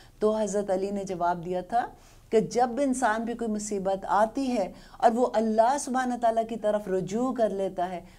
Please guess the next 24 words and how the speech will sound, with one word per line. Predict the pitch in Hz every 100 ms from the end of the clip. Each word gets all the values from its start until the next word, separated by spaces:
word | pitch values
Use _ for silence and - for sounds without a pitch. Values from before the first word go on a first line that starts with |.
| -
وہ | 208
اس | 220 -
کی | 220
آزمائش | 202 185 175 165 208 214
ہے، | 190 190 - - - -
اور | 214
جب | 214 208
وہ | 202
اللہ | 190 190
سے | 190 175
دور | 156 202 254 269 226
ہٹ | 196
جاتا | 196 175 - 160
ہے | 165 - -
تو | 208
وہ | 196
اس | 190
کی | 175
مصیبت | 170 165 170 170 208 -
ہے۔ | - - - - - - - - -
اب | - 185
دیکھیے، | 190 202 202 262 285 - - -
غم | 165 160 196 254
میں | 277 294 254